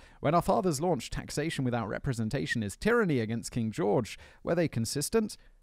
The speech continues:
Certainly. Were they justified? Yes. Men fashioned a government based on their own enunciation of principles, that taxation without representation is tyranny, and that all just government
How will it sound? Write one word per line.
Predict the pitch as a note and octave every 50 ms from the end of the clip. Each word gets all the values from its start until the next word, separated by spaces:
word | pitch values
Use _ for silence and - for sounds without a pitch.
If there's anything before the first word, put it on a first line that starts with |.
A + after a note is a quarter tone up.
| _ _ _ _
Certainly. | - - G2+ A2 - F#3+ D3 G2+ F2 - F#2+ - - _ _ -
Were | A2 B2 C#3+
they | D3 D3 C3+
justified? | - F3+ G3 G#3 - - - - - A2 F#2 E2 - - - - _ _ _ _ _ _
Yes. | - G2+ C#3+ F3+ C#3 - - - - - - _ - - - -
Men | B2 C#3 D#3 C#3+
fashioned | - D#3 D#3+ F3+ - - D#3+ C#3+ A#2+ -
a | - B2+
government | B2 C#3+ D#3 D3 C#3 A#2+ G#2 D#2+ B1+ -
based | B2+ D3+ D3+ - - -
on | A#2+ A#2+ A#2+
their | B2 A#2+ - - -
own | C#3+ E3 D#3+ C3+
enunciation | A#2+ B2 C3 C#3 B2 - - A#2+ A#2+ C3+ - - A#2 A2
of | - -
principles, | - F#3 F#3 F3+ - - - G#2+ - - - - - - -
that | - - -
taxation | - - B2 - - - E3+ F#3+ G3+ - - G#2+ G2
without | F2+ - A#2+ A#2+ C3 C3 -
representation | - - - - D#3+ B2 A#2 A#2+ A2+ A#2 D#3+ - F3 - C3 D3
is | E3+ D#3+ - -
tyranny, | _ - - A3+ A3+ G#3+ F3 C3 G#2 D#2+ - - - - - - -
and | - D#3 D#3
that | D#3 C#3+ - _
all | - D#3+ F3+ F#3+ F3+
just | C#3 - E3+ E3+ F3 - - -
government | E3 D3+ C3 B2+ C3 B2+ B2 -